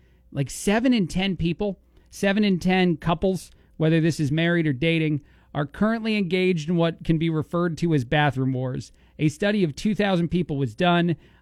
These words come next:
Uh, it found that men are increasingly incensed by their partner's inability to clean the, the hair out of the bathroom specifically. Uh, women are horrified by the mess or the ghastly smells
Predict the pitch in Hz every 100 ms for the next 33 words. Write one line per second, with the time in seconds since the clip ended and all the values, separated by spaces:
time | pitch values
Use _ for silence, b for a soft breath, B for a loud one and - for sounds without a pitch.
0 | 147 151 147 175 175 160 143 160 180 190
1 | 143 135 - 196 202 202 180 147 123 -
2 | - - 247 240 - - - b b b
3 | 143 156 151 - 202 190 190 180 147 -
4 | 180 185 180 190 190 147 - - 170 202
5 | 202 190 b b b 131 127 127 131 127
6 | 170 190 196 196 175 196 196 208 208 202
7 | - 190 - 208 208 196 202 185 b b
8 | - 139 151 202 214 170 131 - - 214
9 | 220 - 220 208 208 190 b b b 170
10 | 156 156 165 196 190 151 139 - 202 190
11 | - 139 - - 185 196 202 208 -